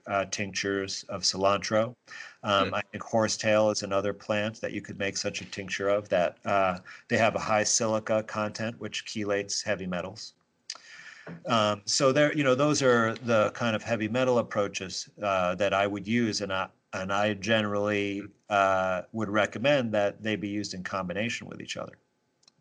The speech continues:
Speaker 1: for a prolonged, uh, time period, because it's,
Speaker 2: Mm.
Speaker 1: it's just really difficult to get those metals out, that it takes some patience.
Speaker 2: I see. Yeah. Just kinda keeping with it and making sure that you're supporting, like you said, the organs of elimination, so you're not just moving things <laughs> around.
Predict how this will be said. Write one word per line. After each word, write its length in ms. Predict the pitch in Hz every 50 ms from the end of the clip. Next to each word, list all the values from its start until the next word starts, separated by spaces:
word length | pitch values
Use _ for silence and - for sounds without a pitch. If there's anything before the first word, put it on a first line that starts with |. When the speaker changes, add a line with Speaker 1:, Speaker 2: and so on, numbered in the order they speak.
| _ -
Speaker 1:
for 200 | - 165 - 135
a 60 | 123
prolonged, 800 | - - 143 139 135 135 131 127 123 123 123 120 117 113 - - - -
uh, 200 | 113 107 104 101
time 340 | - - 120 117 117 113 107
period, 380 | - 107 90 85 - - 98 -
because 320 | - 98 95 110 107 95
it's, 240 | 107 101 95 90 -
Speaker 2:
Mm. 40 | - _ -
Speaker 1:
it's 140 | 104 -
just 220 | - 117 107 - -
really 440 | 104 104 113 120 117 113 110 107 98
difficult 640 | 90 110 113 113 - 110 87 - 104 98 95 95 -
to 420 | - 104 95 95 92 90 87 85 - 98
get 200 | - 110 101 92 107
those 200 | 104 95 - -
metals 320 | 101 95 92 90 90 -
out, 360 | 107 95 95 95 - - - -
that 160 | 101 98 98
it 100 | 98 -
takes 440 | - 110 95 92 92 - - - - - - - - - -
some 220 | - - 101 92
patience. 600 | 92 101 101 92 87 - - - - - - - - _ _ _ _ _ _ _ _ _ _ _ _ _ _ _ _ _ -
Speaker 2:
I 80 | 85 80
see. 320 | 78 - 82 73 67 - -
Yeah. 260 | 82 87 82 76 71 - _ _ _ _ _ _
Just 160 | - - - -
kinda 180 | 95 90 90
keeping 380 | - - 104 - - 92 90 90
with 180 | 90 87 - 95
it 180 | 90 85 -
and 80 | - 87
making 260 | 87 82 - - 87
sure 200 | - - 87 87
that 120 | 82 78 -
you're 80 | - -
supporting, 460 | - - - - 98 92 90 87 85
like 140 | 87 85 -
you 60 | 87
said, 160 | - - 82 82
the 60 | 90
organs 360 | - 87 90 87 87 85 82
of 100 | 90 82
elimination, 560 | 90 85 85 82 85 80 85 85 82 - 82
so 120 | - - 85
you're 120 | 85 85
not 180 | 85 85 82 -
just 140 | 82 - -
moving 280 | 82 82 80 85 80
things 240 | - 87 82 - -
<laughs> 60 | 78
around. 560 | 78 87 - - - 123 - - 110 - -